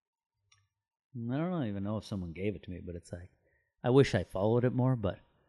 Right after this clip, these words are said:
I'm good <laughs> with the one part of it, not the other part. But, like, you're never as, like,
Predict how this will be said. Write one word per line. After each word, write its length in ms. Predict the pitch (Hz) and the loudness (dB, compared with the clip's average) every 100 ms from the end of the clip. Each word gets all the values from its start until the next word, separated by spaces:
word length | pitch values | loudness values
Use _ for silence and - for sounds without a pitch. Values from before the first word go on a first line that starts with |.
| _ _ 104 | _ _ 0
I'm 100 | 107 | 12
good 160 | 151 | 12
<laughs> 60 | 170 | 12
with 100 | - | 12
the 300 | 165 156 240 | 12 10 10
one 300 | 151 135 170 | 10 8 8
part 320 | - 135 165 | 6 8 10
of 100 | 165 | 10
it, 200 | 180 - - | 8 8 6
not 260 | 131 135 | 8 10
the 120 | 135 123 | 10 10
other 160 | 123 | 10
part. 320 | 117 107 92 | 6 4 6
But, 220 | - 101 - - - _ _ | 4 2 0 -20 -20 _ _
like, 240 | 117 107 - _ _ _ _ _ | 2 2 -2 _ _ _ _ _
you're 140 | 127 | 4
never 400 | 120 123 120 113 | 6 8 10 10
as, 380 | 110 101 98 - _ _ _ _ _ _ | 10 8 4 -2 _ _ _ _ _ _
like, 380 | 107 92 92 | -8 -8 -10